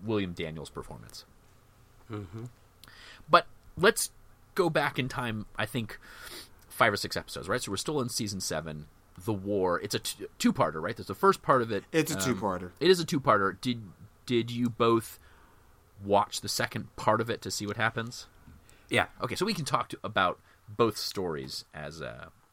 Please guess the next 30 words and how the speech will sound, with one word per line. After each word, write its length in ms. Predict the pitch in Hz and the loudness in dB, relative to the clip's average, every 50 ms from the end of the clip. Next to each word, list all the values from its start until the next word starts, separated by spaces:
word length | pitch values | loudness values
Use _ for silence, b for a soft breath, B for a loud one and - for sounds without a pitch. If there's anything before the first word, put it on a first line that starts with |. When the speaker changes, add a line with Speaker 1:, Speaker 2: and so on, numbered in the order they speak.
| _ _ _ _ _ _ _ _ | _ _ _ _ _ _ _ _
Speaker 1:
as 100 | - 90 | -14 -10
an 40 | 92 | -8
example, 200 | 90 95 85 - - | -8 -8 -8 -10 -10
'cause 100 | - 233 | -6 -6
I 60 | 277 | -6
think 100 | 285 269 | -4 -2
this 100 | 240 196 | 0 0
is 60 | 135 | 0
kind 140 | - 185 180 | 0 -2 -4
of 60 | 123 - | -4 -4
fascinating, 760 | - - - 165 160 - - - 120 95 85 92 85 87 90 b b b b b b b b b b b b | -8 -6 -4 -4 -4 -4 -6 -4 -4 -4 -4 -6 -8 -8 -10 b b b b b b b b b b b b
because 460 | _ 135 131 - - 151 117 113 113 - b b b b b b b _ | _ -2 -2 0 2 2 2 2 0 -6 b b b b b b b _
what 440 | - - 92 101 107 113 131 160 156 - | -16 -14 -12 -10 -2 2 2 2 2 2
this 520 | 117 107 98 104 104 104 104 - - - _ _ _ _ | -10 -12 -2 2 2 2 2 2 -2 -4 _ _ _ _
episode 800 | - 113 110 - 113 - - - 98 92 90 85 76 69 65 67 _ _ _ _ _ _ _ _ _ _ _ _ _ _ _ _ | -4 -4 -4 -4 -4 -4 -2 0 0 0 0 0 -2 -4 -8 -12 _ _ _ _ _ _ _ _ _ _ _ _ _ _ _ _
essentially 600 | - 107 - - - 226 240 240 - - 135 110 | -4 -2 0 2 2 2 0 0 -2 -2 -2 -4
seemed 260 | 101 - - 101 90 87 | -4 -2 -4 -6 -6 -6
to 60 | 95 | -8
be 100 | 90 85 | -10 -10
talking 380 | - - - 101 - - - | -10 -6 -8 -8 -6 -6 -8
about 320 | 85 80 82 78 78 78 - _ _ _ _ _ _ _ - | -8 -4 -2 -2 -2 -2 -4 _ _ _ _ _ _ _ -8
was 220 | 107 107 107 107 107 | -4 -4 -4 -4 -2
the 140 | 107 104 | -2 -2
relationships 880 | 95 98 98 92 92 113 127 156 156 - 147 117 107 - - 90 - - | 0 0 -2 -2 2 2 2 2 2 0 -4 -4 -4 -4 -4 -6 -6 -6
between 400 | - - - - - 95 87 87 71 | -10 -10 -12 -10 -8 -8 -8 -8 -4
everybody, 640 | 78 92 87 90 82 - - 69 65 62 64 67 | -4 -4 -4 -4 -6 -4 -6 -6 -6 -8 -10 -10
and 100 | 67 82 | -8 -8
it 120 | 98 78 98 | -8 -4 -2
wasn't 260 | 120 123 131 143 104 | -2 0 0 -2 -6
just 320 | 90 110 95 98 - - | -6 -6 -6 -6 -8 -14